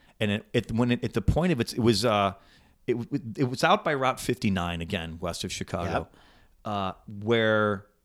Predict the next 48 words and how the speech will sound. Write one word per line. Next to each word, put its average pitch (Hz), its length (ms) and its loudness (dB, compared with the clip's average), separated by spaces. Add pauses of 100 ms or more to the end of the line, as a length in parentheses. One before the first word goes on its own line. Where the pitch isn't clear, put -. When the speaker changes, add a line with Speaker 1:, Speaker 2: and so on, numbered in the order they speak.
(720)
Speaker 1:
Naperville 139 420 4
was 123 100 -4
trying 117 260 0
to 101 80 -2
get 101 160 2
it 98 80 0
on 90 200 -2
their 104 200 4
side 85 260 -6
of 82 120 -6
Route 82 200 -4
fifty-nine, 78 420 -6
'cause 80 140 -10
that 90 120 -4
would 87 100 -6
have 87 80 -6
meant 87 160 -4
all 85 100 -4
the 82 80 -10
tax - 340 -8
revenue, 87 360 -2
et 82 100 -2
cetera, 87 360 -2
would 82 200 -4
go 85 220 0
to 82 240 -8
Naperville. 101 540 2
Aurora 92 320 -2
was 87 180 -4
campaigning 87 480 -4
to 82 60 -6
get 85 160 -2
it 82 80 -4
on, 80 160 -4
on 85 360 -6
our 104 180 0
Speaker 2:
Yeah. 110 100 2
Speaker 1:
side. 95 300 0
Aurora 113 320 4
won. 110 440 4
I 92 140 2
don't 117 160 0
know 101 100 0
how. 90 400 2
I 87 120 4
was 90 200 2
a 90 60 -10
kid. 82 340 -2